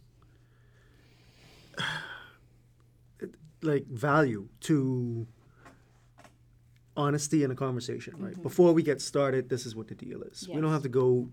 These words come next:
Speaker 1: you don't have to have minutia banged out for everything, but you
Speaker 2: Mm-hmm.
Speaker 1: gotta be clear about, "These are my boundaries. We can play in
Speaker 2: Mm-hmm.
Speaker 1: here,"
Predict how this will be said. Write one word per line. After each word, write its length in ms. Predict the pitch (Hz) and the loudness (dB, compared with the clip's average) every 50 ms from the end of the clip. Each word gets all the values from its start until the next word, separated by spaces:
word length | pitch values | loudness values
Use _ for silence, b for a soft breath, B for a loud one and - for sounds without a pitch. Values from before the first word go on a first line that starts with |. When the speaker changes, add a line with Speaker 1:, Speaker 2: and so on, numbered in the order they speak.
| - - - - | -14 -20 -14 -2
Speaker 1:
you 140 | 160 160 160 | 0 2 4
don't 120 | 175 170 | 4 4
have 120 | 175 175 | 2 2
to 80 | - 143 | 2 0
have 180 | 143 135 113 123 | 0 0 0 -2
minutia 760 | 123 117 113 113 120 131 151 165 - - 165 156 151 143 147 - - - - - - - - - - - _ - | -4 -4 -4 -2 0 0 0 0 2 4 4 4 4 4 2 -2 -10 -18 -16 -16 -14 -16 -16 -20 -20 -20 _ -14
banged 480 | 113 101 - 131 131 131 131 131 123 | -14 -8 -6 -4 -2 -2 0 0 0
out 180 | 123 123 123 123 | 0 0 -2 -4
for 100 | 127 117 - | -6 -10 -8
everything, 600 | 110 113 113 120 127 127 127 151 160 180 190 160 | -8 -6 -4 -4 -6 -4 -2 -2 0 0 -2 -2
but 220 | - 120 107 - - | -2 -4 -4 -4 -6
you 60 | 196 | -4
Speaker 2:
Mm-hmm. 40 | 233 | -2
Speaker 1:
gotta 120 | 214 202 175 | -2 -2 -2
be 80 | 156 143 | -4 -6
clear 280 | - - 175 160 147 | -4 0 2 2 2
about, 300 | 131 113 117 107 - 120 | 2 0 -4 -6 -6 -4
"These 220 | 127 151 165 151 151 | -2 0 0 0 0
are 40 | |
my 120 | 147 135 127 | 0 -2 -2
boundaries. 500 | 110 113 110 113 104 98 98 92 - - | -2 -4 -6 -6 -8 -8 -10 -12 -10 -8
We 60 | 117 | -8
can 140 | 104 101 95 | -6 -6 -4
play 200 | - 147 139 127 123 | -2 0 2 2 0
in 80 | 113 101 | 0 -4
Speaker 2:
Mm-hmm. 40 | |
Speaker 1:
here," 140 | 107 101 - | -8 -12 -16